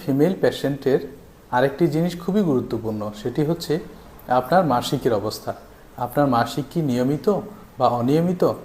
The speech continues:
সেটি আপনার ডাক্তারকে বলুন। এতে আপনার রোগ এবং চিকিৎসার ব্যাপারে ডাক্তার আপনাকে ধারণা দিতে পারবেন, কারণ অনিয়মিত মাসিক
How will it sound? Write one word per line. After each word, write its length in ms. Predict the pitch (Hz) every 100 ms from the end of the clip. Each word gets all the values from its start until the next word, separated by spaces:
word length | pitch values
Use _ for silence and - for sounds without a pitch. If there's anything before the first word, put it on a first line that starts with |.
| - -
সেটি 380 | - 127 185 202
আপনার 320 | 131 143 135
ডাক্তারকে 420 | 113 - 123 127
বলুন। 360 | 123 117 101 104 - - - - - - -
এতে 420 | 143 175 208 262 - - - -
আপনার 480 | - 120 - 156 208 233 - - - - 120
রোগ 440 | 117 147 185 - 117
এবং 240 | 127 135 131
চিকিৎসার 440 | 123 127 131 139
ব্যাপারে 420 | 131 127 131 208 254 - - -
ডাক্তার 400 | 113 110 - 156
আপনাকে 420 | 131 - 131 214
ধারণা 380 | 226 123 123 120
দিতে 260 | 113 110 113
পারবেন, 380 | 117 104 104 101 - - - - - -
কারণ 360 | 147 135 175 214 - - - - -
অনিয়মিত 500 | 143 147 170 175 180
মাসিক 480 | 190 135 127 - 202